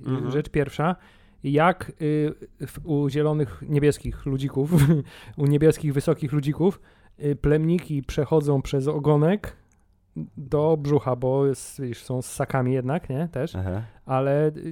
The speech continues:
Speaker 2: y, z tego, co pamiętam z pierwszej części, to miłość fizyczna odbywa się poprzez
Speaker 1: A nie,
Speaker 2: u-,
Speaker 1: ale to nie
Speaker 2: zepchnijmy się ogonami, nie?
Speaker 1: ale to oni się stykają ogonami, żeby przeżywać orgazm wspólny w mózgu.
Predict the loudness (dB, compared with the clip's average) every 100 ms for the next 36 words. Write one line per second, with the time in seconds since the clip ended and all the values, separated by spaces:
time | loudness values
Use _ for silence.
0 | -10 -10 -4 -2 -2 0 0 0 -2 -2
1 | -2 -2 -2 -4 -4 -2 0 2 2 2
2 | 0 -4 -4 -2 -2 -2 0 0 0 -4
3 | -8 -4 -4 -2 2 4 6 4 4 6
4 | 8 8 6 6 6 6 6 4 4 2
5 | 0 0 0 -2 -2 -6 -6 -2 -2 0
6 | -2 0 0 2 0 0 0 0 0 0
7 | -2 -2 -6 -4 -2 -2 -4 -4 -2 0
8 | 0 -2 -6 -6 -2 -2 -2 -2 -2 -2
9 | -4